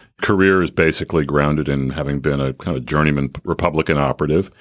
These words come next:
He latches on to Donald Trump early on, becomes his campaign manager. He gets bounced from the campaign, I guess, about a year ago. Disgraced, but not really disgraced because he still talks to Donald Trump.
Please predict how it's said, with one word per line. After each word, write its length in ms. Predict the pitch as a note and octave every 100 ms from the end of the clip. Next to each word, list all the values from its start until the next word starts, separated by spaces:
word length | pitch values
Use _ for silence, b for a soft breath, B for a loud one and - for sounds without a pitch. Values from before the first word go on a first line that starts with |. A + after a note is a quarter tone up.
| b b
He 140 | -
latches 420 | F2 E2+ F2 F2+ E2+
on 140 | D#2+
to 80 | D2
Donald 340 | D2+ D2 C2+
Trump 420 | - D2+ C#2+ - -
early 300 | E2 E2 D#2+
on, 240 | C#2+ D2
becomes 320 | D#2+ - D2+ C2+
his 100 | C#2
campaign 520 | - D2 C2+ D2 C#2+
manager. 340 | C#2 D2+ F2
He 60 | D#2+
gets 220 | D2 -
bounced 420 | - D2+ D2 -
from 180 | - D2
the 60 | C2+
campaign, 680 | - C#2 C2 D2 C2 C#2 C2+ B B B B -
I 80 |
guess, 180 | C#2 C2+
about 180 | D2 C2+
a 60 | C2+
year 240 | D2+ D#2
ago. 440 | C#2 D2+ C#2+ C2 b b b b b b b
Disgraced, 600 | - - - A#2+ A2 G2
but 100 | -
not 180 | E2+ F2
really 220 | F2 G2+
disgraced 460 | F2 E2+ - E2 D#2+
because 180 | - D#2
he 80 | D#2+
still 240 | - D#2+
talks 300 | - D#2 C2+
to 100 | -
Donald 320 | D2 C#2 C2+
Trump. 400 | - A#2 G#2+ G#2